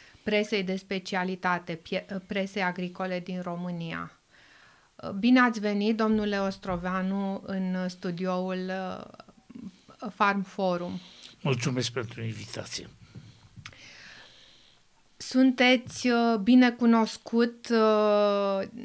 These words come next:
Speaker 1: cititorilor de presă scrisă din agricultura românească. Aș vrea să vă invit să ne spuneți puțin despre cum ați început să scrieți despre agricultură.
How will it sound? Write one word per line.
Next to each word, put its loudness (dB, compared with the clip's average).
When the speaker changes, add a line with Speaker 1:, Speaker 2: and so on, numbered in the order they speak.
Speaker 1:
cititorilor 4
de 0
presă 0
scrisă -2
din -2
agricultura -4
românească. -2
Aș 2
vrea 6
să 4
vă 4
invit 4
să 0
ne 8
spuneți -2
puțin 0
despre 0
cum -4
ați -6
început 0
să -2
scrieți 0
despre -4
agricultură. -4